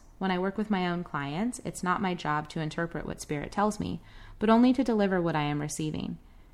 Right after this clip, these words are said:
It's up to the client to use their own free will while the spirit world has a way of seeing all the potential timelines that any amount of your free will can generate.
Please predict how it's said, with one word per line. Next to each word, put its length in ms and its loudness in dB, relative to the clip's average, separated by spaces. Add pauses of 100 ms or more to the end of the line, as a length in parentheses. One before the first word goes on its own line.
It's 140 -2
up 140 0
to 80 0
the 80 -2
client 460 -2
to 80 -2
use 220 0
their 200 -2
own 160 0
free 180 0
will 340 0
while 200 0
the 100 -6
spirit 460 -4
world 340 -4
has 200 -4
a 60 -2
way 200 -2
of 100 -8
seeing 320 -2
all 200 0
the 100 -4
potential 440 -4
timelines 760 -4
that 180 -4
any 220 0
amount 280 0
of 100 -4
your 120 -2
free 460 -4 (320)
will 380 0
can 180 -2
generate. 480 0